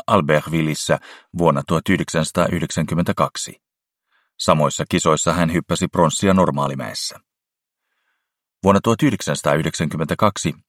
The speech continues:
hän voitti myös Keski-Euroopan mäkiviikon ja maailmankapin. Vuonna kaksituhatta kaksi hän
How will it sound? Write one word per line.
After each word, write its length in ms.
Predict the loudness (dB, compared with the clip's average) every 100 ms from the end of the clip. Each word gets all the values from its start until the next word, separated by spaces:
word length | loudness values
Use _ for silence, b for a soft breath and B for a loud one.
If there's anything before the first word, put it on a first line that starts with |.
| _ _ -2
hän 140 | 2
voitti 340 | 2 0 -2
myös 220 | 0 0 0
Keski-Euroopan 680 | -2 2 2 4 4 2
mäkiviikon 600 | 2 2 0 -2 0 2
ja 100 | 2
maailmankapin. 800 | 4 2 0 -2 -2 -2 -6 -16 _ _ _ _ b b b b b 0
Vuonna 220 | 4 4 4
kaksituhatta 560 | 2 2 0 0 0 0
kaksi 340 | 0 -2 -8
hän 160 | -4